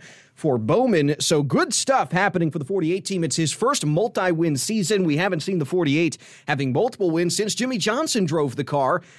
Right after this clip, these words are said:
and it's been a while. You know, the forty-eight definitely back, and it definitely felt right, by the way, seeing that team win at the Monster Mile. Jimmy Johnson, uh, this is eleven wins, I believe,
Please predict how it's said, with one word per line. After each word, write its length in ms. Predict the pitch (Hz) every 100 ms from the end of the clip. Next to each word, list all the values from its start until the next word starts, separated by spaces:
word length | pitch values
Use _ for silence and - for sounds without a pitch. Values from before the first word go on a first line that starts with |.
| - -
and 160 | 143
it's 100 | 151
been 160 | 120 190
a 60 | 175
while. 580 | 151 185 202 165 143
You 80 | 143
know, 80 | 135
the 80 | 123
forty-eight 460 | 190 220 165 180
definitely 420 | 160 170 156 151 127
back, 420 | 98 170 180 175 165
and 380 | 151 170 185
it 120 | 180 185
definitely 420 | 302 311 254 196
felt 260 | 202 190
right, 320 | 160 139 185 -
by 160 | 202
the 80 | 208
way, 320 | 214 226 240 233 - _ _ - -
seeing 360 | - 233 190
that 200 | 180 180
team 260 | - 190 160
win 300 | 160 170 165 160
at 240 | 156 156
the 80 | 139
Monster 340 | 139 123 -
Mile. 340 | 131 135 123 123
Jimmy 220 | 170 185
Johnson, 640 | 123 156 156 147 143 151
uh, 160 | 139 127
this 80 |
is 60 | 113
eleven 440 | 104 123 160 160 147
wins, 300 | 147 170 156
I 120 | 160
believe, 480 | 156 165 175 170